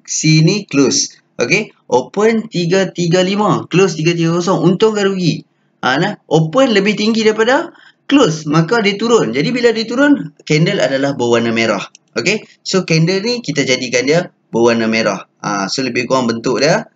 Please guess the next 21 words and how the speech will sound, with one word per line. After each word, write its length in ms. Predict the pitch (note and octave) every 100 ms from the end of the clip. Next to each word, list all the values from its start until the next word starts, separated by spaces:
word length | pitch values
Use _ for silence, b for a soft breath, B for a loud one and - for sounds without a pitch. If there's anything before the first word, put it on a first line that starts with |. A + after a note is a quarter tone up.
| _ _ - D3
Saya 280 | - B2
lukis 320 | A2+ A#2 D3 C3
lagi 160 | B2
satu 240 | B2 B2 A#2
kat 160 | A2
tepi 140 | - B2
ni. 120 | C#3 G#3 C#4+ _ _ _ _ _ _ _ _ _ _ _ - _ _
Okey, 320 | - F3+ - _ _ -
berwarna 320 | G#2+ A2+ A2+ A2
merah, 280 | G#2+ F#2+ A2
nah. 200 | C#3+ C4 - _ _ _ _ _ _ _ _ _ _ _ _ _ _ _ _ _ -
Ha, 260 | G2+ F#2
candle 320 | E2+ G2 G#2 F#2+
dia 40 |
jadi 160 | F#2+ F#2+ F2+
macam 160 | F#2+
tu. 120 | - - _ -
Okey, 320 | - D#4+ B B _ _ _ A3+
tak 240 | - -
siap 240 | C#4 B3
lagi. 380 | A#3+ C#4 A#3+ E3